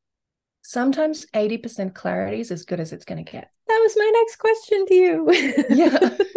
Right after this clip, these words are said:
Speaker 1: Like, you know,
Speaker 2: Yes.
Speaker 1: complex decisions like this, it's rare that you lay it all out and you're like, "Well, there's a clear
Speaker 2: Yes.
Speaker 1: winner here, guys." Like, it's <laughs>
Speaker 2: So good.
Speaker 1: Yeah. <laughs>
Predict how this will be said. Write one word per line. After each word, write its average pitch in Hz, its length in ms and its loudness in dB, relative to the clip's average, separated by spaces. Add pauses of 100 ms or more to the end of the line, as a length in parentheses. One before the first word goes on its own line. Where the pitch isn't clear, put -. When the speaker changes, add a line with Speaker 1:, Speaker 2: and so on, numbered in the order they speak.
(200)
Speaker 1:
Like, 311 300 2 (720)
you 359 80 0
know, 370 160 2 (360)
Speaker 2:
Yes. - 100 -4
Speaker 1:
complex 311 600 -2
decisions 240 540 -6
like 233 240 -6
this, 254 300 -8 (140)
it's 285 220 -8
rare 277 540 2
that 208 160 -6
you 220 80 -4
lay 214 240 -2
it 220 80 -4
all 208 200 -6
out 196 220 -8
and 208 80 -12
you're 196 100 -6
like, 190 160 -10
"Well, 220 200 -4
there's 202 160 -8
a 185 60 -8
clear 254 340 -6
Speaker 2:
Yes. 247 60 -8
Speaker 1:
winner 247 220 -2
here, 240 220 -4
guys." 165 480 -6
Like, 196 260 -6 (460)
it's 240 260 -4
<laughs> - 1700 -8
Speaker 2:
So 262 320 4
good. 240 440 2
Speaker 1:
Yeah. 269 360 2 (160)
<laughs> 330 280 -2